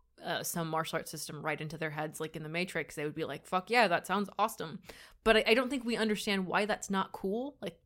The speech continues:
why that's not what you want, um, because we're such a, like, informational, like, knowledge-based society that, like, we, we, we, we base so much, um, value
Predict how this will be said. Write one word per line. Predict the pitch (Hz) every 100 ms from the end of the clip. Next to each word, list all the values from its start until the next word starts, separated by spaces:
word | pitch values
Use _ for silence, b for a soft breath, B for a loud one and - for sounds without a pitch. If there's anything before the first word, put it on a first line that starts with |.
| _
why | 180 180 185
that's | 196 202 190
not | 175 185 247
what | 262
you | 254 247
want, | 262 294 - b b b -
um, | 196 165 165
because | 214 233 220
we're |
such | 220 233 226
a, | 240
like, | 180 -
informational, | 196 202 196 170 185 - 190 185 180
like, | 170 165
knowledge-based | 165 165 165 185 208 196 196 185 196 185 - -
society | 170 - 165 226 254
that, | 214 -
like, | 170 170 b b -
we, | 185
we, | 208 - -
we, | 101 -
we | - 107
base | 208 208 -
so | 208 202
much, | 185 - - _ _ _
um, | - 165 165 - - _ 185
value | 170 175 196 175 170 160